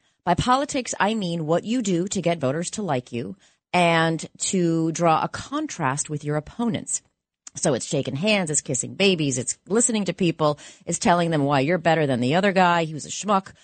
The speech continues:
Um, and it's what you ba-, basically what you do to get elected and reelected. And by government, I mean actually doing the job. So when you're an executive, like a city mayor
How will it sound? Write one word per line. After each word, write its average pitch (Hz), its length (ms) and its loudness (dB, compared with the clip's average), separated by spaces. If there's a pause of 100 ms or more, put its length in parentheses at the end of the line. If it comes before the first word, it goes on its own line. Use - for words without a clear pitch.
(400)
Um, 180 380 4
and 220 100 0
it's 233 120 0
what 269 140 0
you 240 80 -4
ba-, 269 300 0
basically 269 400 0
what 185 200 2
you 180 100 -2
do 170 100 0
to 151 80 0
get 143 160 2
elected 131 380 -2
and 120 120 -4
reelected. 92 560 -6 (240)
And 190 160 4
by 202 200 2
government, 190 640 0
I 165 80 -2
mean 175 240 -6
actually 277 500 -2
doing 170 380 0
the 180 80 -2
job. 165 560 -2
So 202 180 0
when 202 220 2
you're 233 160 0
an 247 100 0
executive, 165 800 0
like 139 220 0
a 139 40 -2
city 175 300 -2
mayor 170 520 0